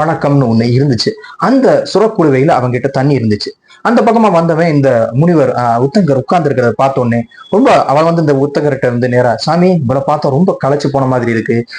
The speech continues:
ரொம்ப தாகத்துல இருக்க மாதிரி இருக்கு, இந்தாங்க தண்ணி குடிங்க" அப்படின்னு சொல்லி தன்னுடைய சுரைக்குடுவையை நீட்டுறான் அந்த உத்தங்கர்கிட்ட. அவருக்கு இவனை பார்த்த உடனே ரொம்ப பாடாதியான ஒரு கோலத்துல இருக்கானே, அதுவும் இவனை பார்த்தா தாழ்ந்த ஜாதிக்கார மாதிரி இருக்கு, இவன்கிட்ட எப்படி நம்ம தண்ணி வாங்கி குடிக்கிறது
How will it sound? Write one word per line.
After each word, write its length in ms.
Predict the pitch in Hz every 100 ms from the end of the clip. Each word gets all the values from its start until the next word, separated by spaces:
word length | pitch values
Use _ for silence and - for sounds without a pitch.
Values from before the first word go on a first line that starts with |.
| -
ரொம்ப 320 | 139 185 180 147
தாகத்துல 320 | 170 180 143
இருக்க 220 | 131 131
மாதிரி 220 | 127 123
இருக்கு, 240 | 113 110 110 160
இந்தாங்க 300 | 170 135 127
தண்ணி 320 | 123 156 175
குடிங்க" 320 | 120 113 104 - - -
அப்படின்னு 260 | 180 180 151
சொல்லி 340 | 139 117 113
தன்னுடைய 360 | - 139 120 110 -
சுரைக்குடுவையை 560 | 185 180 127 113 113 - - _
நீட்டுறான் 360 | 139 143 120 110
அந்த 220 | 120 117
உத்தங்கர்கிட்ட. 640 | 110 117 123 107 101 117 107 - _
அவருக்கு 420 | 214 240 240 202
இவனை 200 | 156 156 139
பார்த்த 280 | 170 170
உடனே 180 | 160 165
ரொம்ப 280 | 160 202 175
பாடாதியான 520 | 151 151 151 156 156
ஒரு 140 | 147 135
கோலத்துல 280 | 139 135 131
இருக்கானே, 360 | 120 117 120 123
அதுவும் 260 | 123 165
இவனை 180 | 139 127 139
பார்த்தா 260 | 139 143 - - _
தாழ்ந்த 320 | - 180 233 196
ஜாதிக்கார 520 | 143 135 127 123 123
மாதிரி 200 | 120 117
இருக்கு, 280 | 110 117 117 156
இவன்கிட்ட 280 | 240 226
எப்படி 220 | 214 170 160
நம்ம 180 | 135
தண்ணி 220 | - 135 143
வாங்கி 240 | 127 120 123
குடிக்கிறது 360 | 117 107 104